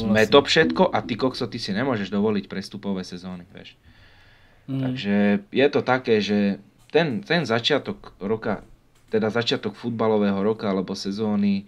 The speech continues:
Speaker 2: je fajn, áno, boom, celý august až pomaly po, toto po september, že wow, päť zápasov, päť výher, že čo to je, aj keď áno, nedalo sa na to kúkať,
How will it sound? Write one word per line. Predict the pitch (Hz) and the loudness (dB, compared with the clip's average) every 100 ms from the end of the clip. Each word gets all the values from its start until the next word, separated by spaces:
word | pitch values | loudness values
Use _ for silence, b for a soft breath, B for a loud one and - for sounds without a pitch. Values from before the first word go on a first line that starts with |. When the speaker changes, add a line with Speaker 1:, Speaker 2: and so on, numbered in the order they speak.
| b | b
Speaker 2:
je | - | -16
fajn, | 92 - 123 131 127 - | -6 2 4 4 0 -4
áno, | 113 117 107 101 b b b | -2 0 -2 -4 b b b
boom, | 95 113 113 104 | -4 0 2 0
celý | 104 101 98 | 0 2 2
august | 98 107 107 107 101 - | 2 0 0 -2 -4 -12
až | - 92 90 - | -12 -10 -10 -10
pomaly | 98 98 95 92 | -6 -2 -2 -4
po, | 90 98 95 90 | -8 -6 -6 -6
toto | - 95 - | -8 -10 -6
po | 95 - 92 | -6 -6 -8
september, | - 101 - 101 95 95 | -4 -6 -4 -4 -2 -4
že | 90 87 | -6 -6
wow, | 92 98 | -2 -2
päť | - 82 92 | -2 -10 -10
zápasov, | 92 - 95 87 | -10 -10 -10 -12
päť | - 85 | -14 -16
výher, | 90 95 92 | -8 -6 -6
že | 85 85 | -12 -14
čo | - | -14
to | 101 98 | -8 0
je, | 110 | 0
aj | 90 | 0
keď | 92 98 98 | -2 -2 0
áno, | 95 | 0
nedalo | 104 107 101 | 2 2 0
sa | - | -2
na | 104 | -6
to | 87 - | -8 -10
kúkať, | 107 101 131 | -2 2 2